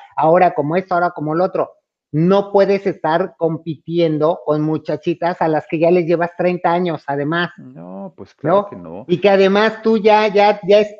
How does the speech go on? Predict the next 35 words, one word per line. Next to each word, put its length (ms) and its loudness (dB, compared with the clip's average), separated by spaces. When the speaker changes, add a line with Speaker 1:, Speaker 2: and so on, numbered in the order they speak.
Speaker 1:
esa 340 2
época 400 0
tuya 240 0
ya 180 0
pasó, 540 -2
ya 140 2
no 140 2
va 80 2
a 60 2
regresar, 520 0
ya 100 -4
se 140 -6
fue. 320 -4
Entonces, 280 -2
si 100 0
están 540 -2
con 180 -2
ese 180 -2
pensamiento 720 -4
que 180 -4
siempre 380 0
se 120 0
ha 60 2
dicho 460 -4
que 100 2
les 200 0
tiene 220 0
envidia 420 2
y 60 0
que 100 0
no 120 0
las 180 0
quiere 220 0
dejar 280 2
ganar, 360 -2